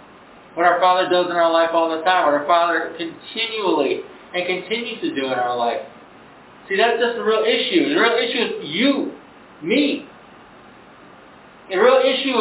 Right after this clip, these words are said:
is our relationship and our response to God. And if we make who we are dependent on the people around us, we're gonna be pretty sad.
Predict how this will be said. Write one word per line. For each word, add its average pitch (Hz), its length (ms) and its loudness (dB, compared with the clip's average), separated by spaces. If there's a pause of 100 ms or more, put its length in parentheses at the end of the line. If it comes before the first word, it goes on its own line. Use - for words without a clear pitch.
(100)
is - 200 -4 (240)
our 190 180 4
relationship 233 560 0
and 208 100 2
our 196 140 2
response 226 600 0
to 175 100 -2
God. 233 500 2 (1300)
And 196 160 -2
if - 40 -2
we 285 200 2
make 269 520 0 (640)
who 254 200 0
we 262 160 0
are 226 460 4 (120)
dependent 247 580 0 (580)
on 196 240 2
the - 60 -8
people 247 360 0
around 170 440 4
us, 262 360 2 (1120)
we're 180 100 -4
gonna 233 140 2 (100)
be - 80 -6
pretty 220 340 -2
sad. 208 500 2